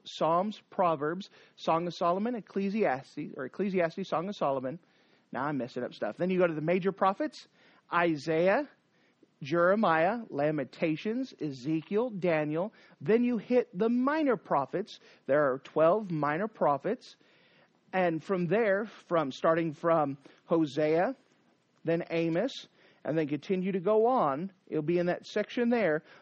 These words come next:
The book of Habakkuk in chapter number one. The book of Habakkuk, chapter number one. And notice with me, starting in verse one. Habakkuk chapter one and verse one.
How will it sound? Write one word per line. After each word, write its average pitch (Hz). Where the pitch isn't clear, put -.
The 220
book 370
of 294
Habakkuk 180
in 170
chapter 165
number 139
one. 156
The 320
book 403
of 311
Habakkuk, 196
chapter 202
number 180
one. 160
And 311
notice 381
with 165
me, 165
starting 180
in 175
verse 180
one. 147
Habakkuk 233
chapter 214
one 165
and 165
verse 143
one. 147